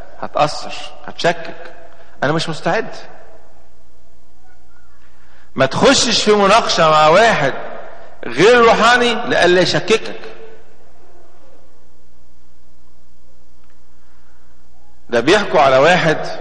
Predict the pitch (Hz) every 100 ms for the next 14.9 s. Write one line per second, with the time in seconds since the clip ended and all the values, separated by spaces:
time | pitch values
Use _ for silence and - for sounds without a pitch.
0 | - - - - - - - - - 165
1 | - 135 131 139 - - - - - -
2 | 135 139 185 185 147 - - - - -
3 | - - - - - 165 170 113 - -
4 | 165 160 147 127 160 - 117 101 98 -
5 | - - - - 160 165 139 120 - 170
6 | 151 104 127 113 156 143 - 143 98 -
7 | - - - - - - - - - -
8 | - - - - - - - 190 202 180
9 | 147 208 - - - - - - - 180
10 | 190 175 160 - - - 190 156 - 127
11 | 131 - 175 160 131 - - - - -
12 | - - - - - - - 208 196 165
13 | 185 196 - 156 143 139 175 160 151 139
14 | 131 - 156 127 - 151 113 98 -